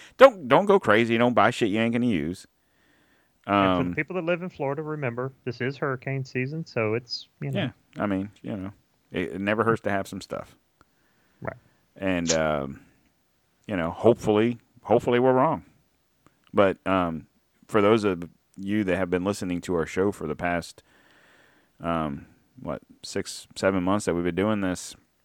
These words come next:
Speaker 1: we haven't been that wrong. <laughs> I, I, I wanna say this. The only thing we've really been wrong about so far is the fact that Fauci and Biden are still relevant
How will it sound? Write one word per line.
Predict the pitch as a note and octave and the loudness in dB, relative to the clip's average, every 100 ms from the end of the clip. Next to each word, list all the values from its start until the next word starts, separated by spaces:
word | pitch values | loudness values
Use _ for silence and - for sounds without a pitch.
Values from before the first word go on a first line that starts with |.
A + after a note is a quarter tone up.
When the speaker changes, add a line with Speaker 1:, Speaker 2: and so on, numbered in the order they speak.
| _ _ _ _ _ _ _ _ _ _ - | _ _ _ _ _ _ _ _ _ _ -12
Speaker 1:
we | F#2 G2+ | -2 0
haven't | F#2+ A#2 G#2 F#2+ | 2 2 2 0
been | G2 F2+ | -2 0
that | E2+ D#2+ | -2 -2
wrong. | C#2+ C#2 A#1 - - - - | -4 -6 -8 -16 -18 -18 -8
<laughs> | - - A#3 - | -4 0 2 2
I, | - A#2 - - - - | 2 -2 -2 -16 -16 -2
I, | - C3 - | 2 2 4
I | A#2+ | 4
wanna | G3 C3+ | 4 4
say | - F2+ | 4 2
this. | D#2 D2+ - | 2 -2 0
The | A2+ | 0
only | D#3+ | 0
thing | F3+ B2 | 0 0
we've | G#2 E2 | 0 2
really | F#2+ A2 | 2 2
been | E2+ C#2+ | 0 -4
wrong | C2+ D2+ G2+ | -2 0 0
about | G2 A2 - | 2 0 2
so | A2 | -2
far | - G2+ G#2+ | 2 2 4
is | F#2 | 2
the | E2 | -2
fact | F#2+ F2+ - | -2 -2 -2
that | D2+ | -4
Fauci | F#2 F2+ - G2 E2+ | 0 0 0 -2 -4
and | D#2+ D#2 - | -4 -6 -4
Biden | F2 F2+ E2+ C#2+ | 0 0 0 -4
are | |
still | - F2 D#2+ D2 - _ _ _ - | -8 -2 -2 -2 -8 _ _ _ -16
relevant | E2 F2 E2 B1+ A#1 | -2 2 2 0 -6